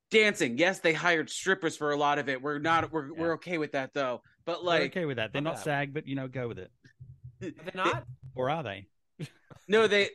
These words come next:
Speaker 1: so
Speaker 2: They
Speaker 1: they
Speaker 2: might be.
Speaker 1: filmed, they filmed in Canada, so obviously tax breaks. But, um, they hired Canadian strippers to be in the orgy, and I believe some of the angels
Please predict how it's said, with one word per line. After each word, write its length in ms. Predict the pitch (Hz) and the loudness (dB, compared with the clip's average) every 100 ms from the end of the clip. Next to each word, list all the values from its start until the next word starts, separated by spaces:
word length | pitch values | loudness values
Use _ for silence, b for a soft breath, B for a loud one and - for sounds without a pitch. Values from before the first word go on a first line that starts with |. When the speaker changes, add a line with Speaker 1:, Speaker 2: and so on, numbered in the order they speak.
| 170 | -8
Speaker 1:
so 180 | 160 208 | 0 2
Speaker 2:
They 60 | 190 | 4
Speaker 1:
they 60 | |
Speaker 2:
might 100 | 190 | 2
be. 60 | 185 | 2
Speaker 1:
filmed, 220 | 214 226 - - | 2 0 -4 -6
they 120 | 190 | -6
filmed 280 | 220 233 254 | -2 -2 -4
in 100 | 240 | -4
Canada, 480 | 196 170 160 147 | 0 0 2 -2
so 160 | 151 165 160 | -2 -2 0
obviously 580 | 165 170 170 170 160 | 0 0 -4 -4 -6
tax 360 | 143 - 143 - | -4 -4 -4 -6
breaks. 400 | 123 92 - - | -12 -12 -14 -12
But, 500 | 127 190 165 127 120 b b b b - | 0 4 6 4 0 b b b b 0
um, 640 | 151 147 143 131 120 113 - _ | 4 4 4 2 -2 -6 -12 _
they 300 | 139 147 151 | -6 -2 -2
hired 460 | 151 165 156 139 - | 0 2 2 -2 -4
Canadian 440 | 147 139 135 131 | -4 -4 -4 -8
strippers 640 | - 127 117 101 104 - - | -8 -10 -10 -12 -12 -10 -4
to 380 | 123 117 110 104 _ - | 0 0 -2 -8 _ 0
be 500 | 143 135 135 131 135 | 2 4 2 2 2
in 160 | 127 | 2
the 120 | 123 127 | -2 -2
orgy, 540 | 131 127 120 127 123 | -2 -2 -4 -6 -4
and 80 | 120 | -4
I 60 | |
believe 580 | 110 123 117 131 131 120 | -4 -6 -2 0 0 -2
some 260 | - 139 123 | -2 0 2
of 80 | 113 | 0
the 200 | 113 127 | -4 -6
angels 720 | 123 131 170 208 226 - - | -8 -2 0 0 -2 -8 -14